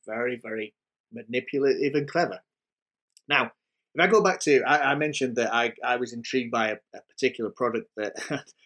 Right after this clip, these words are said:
had the biggest anticlimax in the whole world.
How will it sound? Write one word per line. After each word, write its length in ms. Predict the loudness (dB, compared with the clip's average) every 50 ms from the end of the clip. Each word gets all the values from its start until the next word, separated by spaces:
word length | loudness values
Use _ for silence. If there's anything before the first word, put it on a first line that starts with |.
| _ _ -8
had 120 | -8 -6 -6
the 160 | -8 -8 -8 -4 _
biggest 380 | 0 0 2 2 0 0 0
anticlimax 800 | -2 -2 -2 -2 -4 -4 0 2 2 2 2 0 -2 -4 -4 -6
in 100 | -4 -4
the 60 | -2
whole 240 | 0 2 2 2 2
world. 340 | 2 0 2 2 0 -2